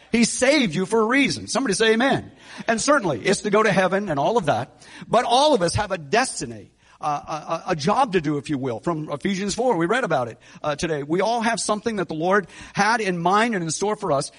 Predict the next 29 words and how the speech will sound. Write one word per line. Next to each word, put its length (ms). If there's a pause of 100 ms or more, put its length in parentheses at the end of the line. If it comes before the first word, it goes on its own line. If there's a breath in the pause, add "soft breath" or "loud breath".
(140 loud breath)
You 340
still 640
have 340 (100)
the 120
best 480 (100)
days 280
of 100
your 100
life 300 (440)
are 140
still 240
to 60
come. 360 (500 soft breath)
The 100
best 220
churches 400
are 80
still 220
to 80
be 140
built. 360 (320 soft breath)
The 80
greatest 360
miracles, 560
the 100
greatest 340 (140 loud breath)
revival, 480
they're 160
still, 460